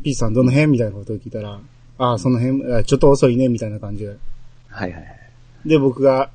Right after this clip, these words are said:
Speaker 1: その、進捗をね、お互い聞くとネタバレになってしまうから、
Speaker 2: ええ。
Speaker 1: 聞かんようにして、で、ずーっと進んでいってて、えー、クリアしたと。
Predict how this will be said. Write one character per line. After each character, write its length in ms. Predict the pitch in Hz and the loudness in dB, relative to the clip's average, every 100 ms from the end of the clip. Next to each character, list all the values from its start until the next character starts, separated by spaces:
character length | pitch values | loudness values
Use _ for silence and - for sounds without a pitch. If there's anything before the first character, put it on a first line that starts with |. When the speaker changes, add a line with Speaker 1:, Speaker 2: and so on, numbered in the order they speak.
| - | -12
Speaker 1:
そ 520 | - - - - 127 | -14 -14 -18 -10 -6
の、 480 | 117 117 113 113 113 120 - | -4 -4 -6 -6 -8 -8 -8
進 280 | - 240 240 | 0 4 6
捗 260 | 233 - 208 | 4 4 2
を 100 | 202 | 4
ね、 120 | 202 | 2
お 100 | 143 | 2
互 220 | 139 139 | 4 4
い 40 | |
聞 120 | - - | 2 -6
く 100 | 143 | 0
と 160 | 139 | 2
ネ 100 | 127 | 4
タ 120 | 139 | 2
バ 120 | 131 151 | 4 4
レ 60 | |
に 60 | 165 | 4
な 60 | |
っ 40 | 120 | -2
て 80 | - | -6
し 120 | 117 | -8
ま 120 | 113 | -8
う 60 | 107 | -8
か 100 | 107 | -8
ら、 280 | 110 101 - - - - - | -8 -10 -14 -20 -20 -20 -4
Speaker 2:
え 260 | 120 98 87 | -2 -2 -4
え。 40 | |
Speaker 1:
聞 140 | - - | -4 4
か 120 | 185 | 4
ん 120 | 180 | 4
よ 140 | 170 | 2
う 40 | 135 | 2
に 140 | 110 | 0
し 140 | - - | -6 -6
て、 220 | 107 95 - - - - - - - - - | -6 -8 -20 -20 -20 -20 -18 -18 -20 -20 -6
で、 680 | 170 160 151 143 143 139 135 | 4 6 6 4 2 0 -2
ず 140 | 131 165 | 0 2
ー 160 | 160 | 2
っ 20 | |
と 120 | 151 117 | 0 -4
進 320 | - 120 120 | -4 -8 -4
ん 60 | |
で 100 | 120 | -2
い 40 | 117 | -2
っ 20 | |
て 160 | - 120 | -4 -4
て、 300 | 131 131 131 - - - - - | 0 0 0 -8 -20 -20 -10 0
え 300 | 131 120 117 | 2 2 -2
ー、 60 | - | -2
ク 140 | - | 0
リ 120 | 170 | 2
ア 60 | 123 | 0
し 80 | - | 0
た 100 | 123 | -4
と。 180 | 104 | -4